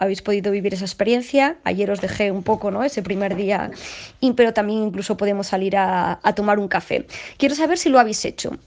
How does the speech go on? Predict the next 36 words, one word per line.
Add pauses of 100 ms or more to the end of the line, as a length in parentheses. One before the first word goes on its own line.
y
si
lo
habéis
hecho,
que
lo
conte-,
que
nos
lo
contéis
a
modo
de
pequeño
diario. (260)
Puede
ser
escrito
o
puede
ser
oral. (260)
Es
decir,
qué
sensaciones, (120)
qué
emociones
habéis
tenido,
porque
necesito
que
hablemos